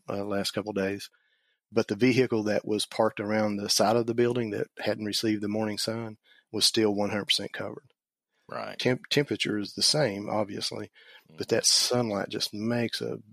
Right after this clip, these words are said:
Speaker 1: world of difference. So, uh, another thing that, uh, we could do is, if you're in a position where you can't make a break, is if, if you have an extra tarp and, uh, set that up as a windbreak.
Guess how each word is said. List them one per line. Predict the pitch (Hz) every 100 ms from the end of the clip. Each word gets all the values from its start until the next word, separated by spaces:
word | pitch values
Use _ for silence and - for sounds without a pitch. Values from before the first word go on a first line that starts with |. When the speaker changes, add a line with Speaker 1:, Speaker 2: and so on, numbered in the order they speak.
| _
Speaker 1:
world | 127 113 127 104
of | 95 98
difference. | 107 - - -
So, | - 104 98 _ _ _ _ _ _ _ -
uh, | 113 113 -
another | 135 170
thing | 143 117 113 113 117 107
that, | 110 110 107 - - - - -
uh, | - 107 110
we | 120
could | 113 107
do | 101 110 120 -
is, | 113 107 107 107 101 - -
if | 98 -
you're | 107 104 104
in | 107
a |
position | 98 107 107 104
where | 104
you | 101
can't | 117 117
make | 104 101
a |
break, | 98 104 104
is | 107
if, | 101 - -
if | - -
you | - 107
have | 101
an | 101
extra | - 117
tarp | - 107 120 - - _ _ _ _ _ -
and, | 98 98 98 98
uh, |
set | - 113 104
that | 101
up | - -
as | 101
a |
windbreak. | 98 101 95 95